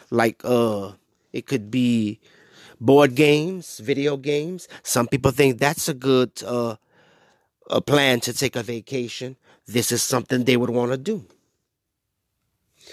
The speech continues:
With so many ideas, so many choices they have, a person has to think in what they think it's a,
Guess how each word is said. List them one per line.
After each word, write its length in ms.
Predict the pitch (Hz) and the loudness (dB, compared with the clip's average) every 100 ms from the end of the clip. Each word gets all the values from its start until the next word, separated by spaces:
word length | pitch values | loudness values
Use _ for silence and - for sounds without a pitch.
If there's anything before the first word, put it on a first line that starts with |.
| - - - - | -20 -18 -20 -2
With 200 | 139 156 | 2 4
so 240 | - 196 | 6 6
many 240 | 196 196 180 | 6 6 6
ideas, 480 | 139 120 147 156 135 | 4 0 -4 -6 -4
so 160 | 160 | -2
many 240 | 147 127 113 | -2 -2 -4
choices 720 | - - 156 190 - 120 104 | -8 -6 -4 -6 -4 -6 -4
they 160 | 120 110 | -2 -2
have, 560 | 110 107 107 120 - _ _ _ _ _ _ _ _ _ - _ - - _ | -2 -2 -2 -4 -8 _ _ _ _ _ _ _ _ _ -20 _ -20 -20 _
a 120 | 135 | 0
person 380 | - 170 170 147 | 4 2 4 2
has 200 | 135 127 | 2 0
to 120 | - | -4
think 500 | 113 - 175 - - _ _ _ _ _ _ _ _ _ _ _ _ | -8 -8 -8 -10 -20 _ _ _ _ _ _ _ _ _ _ _ _
in 480 | 143 143 131 135 135 131 _ _ _ _ _ _ _ | 4 6 6 4 -2 -10 _ _ _ _ _ _ _
what 300 | 113 135 113 | 2 2 4
they 140 | 175 | 0
think 340 | 196 - 123 - | 2 0 -2 -4
it's 260 | 110 - | -8 -4
a, 280 | 110 101 98 | -4 -4 -10